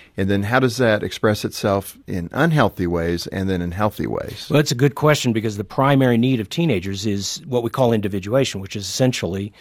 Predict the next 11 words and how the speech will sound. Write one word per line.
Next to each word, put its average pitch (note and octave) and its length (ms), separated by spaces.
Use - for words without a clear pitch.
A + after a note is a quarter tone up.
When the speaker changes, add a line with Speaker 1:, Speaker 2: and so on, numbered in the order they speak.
Speaker 2:
do B2+ 80
the A#2 100
people D3+ 340
that A2+ 140
I B2 120
know G#2+ 200
see A#2 300
that G#2 140
I'm G2 140
grown G2+ 280
up? F#2+ 160